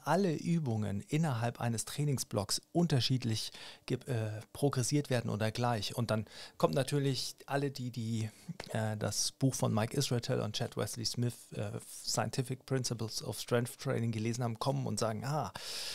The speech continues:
man sollte Kreuzheben in einer anderen Progression oder in einem anderen Wochenrhythmus progressieren als Bankdrücken und Kniebeugen zum Beispiel, damit man das nicht überlagert hat.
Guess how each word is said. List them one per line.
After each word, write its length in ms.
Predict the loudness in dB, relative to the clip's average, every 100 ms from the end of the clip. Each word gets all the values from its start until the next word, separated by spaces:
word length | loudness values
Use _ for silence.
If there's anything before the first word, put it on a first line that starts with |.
| -8 -10 -14 -2
man 160 | 2 6
sollte 500 | 6 6 4 4 2 -6 -18 -20 _ -20 _ _ _ _
Kreuzheben 720 | 4 6 6 4 2 2 -2 -2
in 200 | 2 2
einer 80 | 4
anderen 280 | 2 2
Progression 760 | 0 -2 -2 -2 -4 -6 -8 -8
oder 180 | -2 0
in 120 | 0
einem 380 | -2 -2 0 -2 -6 0
anderen 480 | 2 4 2 4
Wochenrhythmus 640 | 6 6 2 0 0 0 -2
progressieren 580 | 0 2 4 4 2 2
als 380 | 2 2 2
Bankdrücken 500 | 0 0 0 -2 0
und 120 | 0 0
Kniebeugen 500 | 2 2 0 -2 -2
zum 140 | -2
Beispiel, 260 | -2 -4 -4
damit 240 | -2 -2
man 220 | -2 -2
das 180 | -4 -2
nicht 220 | -2 -2
überlagert 560 | -2 0 2 0 -2 -6
hat. 160 | -10